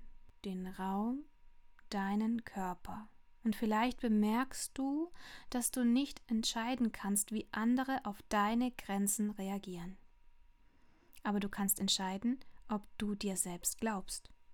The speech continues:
ob du deiner Wahrnehmung vertraust und ob du dir erlaubst, bei dir zu bleiben.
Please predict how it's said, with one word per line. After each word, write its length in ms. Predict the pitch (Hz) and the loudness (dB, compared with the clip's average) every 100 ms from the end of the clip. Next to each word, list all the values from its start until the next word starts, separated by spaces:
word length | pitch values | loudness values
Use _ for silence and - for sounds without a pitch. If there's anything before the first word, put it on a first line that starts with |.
| - - - - - | -18 -16 -16 -12 -2
ob 260 | 208 208 - | 0 0 2
du 260 | 269 294 | 4 4
deiner 560 | 277 220 226 277 262 202 | 4 2 4 6 6 6
Wahrnehmung 680 | 214 240 254 247 247 247 240 | 4 6 8 8 8 6 2
vertraust 840 | 254 - - 175 190 - - - - - - - - - | -2 -2 -4 -4 -4 -8 -10 -14 -18 -20 -20 -20 -18 -2
und 520 | 202 214 339 - - - - - - | 4 4 4 0 -8 -8 -20 -8 0
ob 220 | 208 - | 0 0
du 140 | 214 | -2
dir 340 | 208 202 196 - | -2 -4 -4 -4
erlaubst, 720 | 196 196 214 185 - - - - | -2 2 2 2 -2 -4 -6 -4
bei 140 | 208 | -2
dir 280 | 202 202 185 | 0 -2 -2
zu 140 | - 202 | -4 -8
bleiben. 520 | 180 175 - 190 | -8 -8 -10 -12